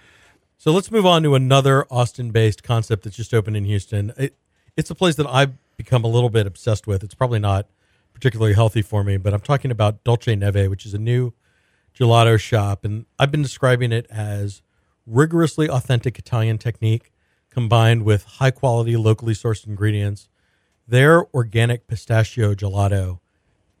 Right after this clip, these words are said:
is maybe the best pistachio ice cream gelato, whatever, I think I've ever had. It, it tastes like the ultimate compliment. It tastes like the thing that it is, plus creamy and sweet. I know you've been to Dolce Neve 'cause I took you there.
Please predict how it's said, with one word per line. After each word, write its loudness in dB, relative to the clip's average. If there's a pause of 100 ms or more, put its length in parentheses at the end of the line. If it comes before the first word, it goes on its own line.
is 2 (440)
maybe 2
the 0
best -2 (180)
pistachio -2
ice -6
cream -6
gelato, 0
whatever, -2
I -10
think -12
I've -8
ever -12
had. -16
It, -4 (340)
it -2
tastes 0
like -2 (200)
the -2
ultimate -2
compliment. -6
It -10
tastes -2
like -2
the -12
thing 0 (760)
that 0
it 2
is, 4
plus -4 (160)
creamy 2
and -8
sweet. -10 (540)
I 0
know 6
you've 2
been 2
to 0
Dolce 0
Neve 2
'cause -8
I -2
took -12
you -6
there. -14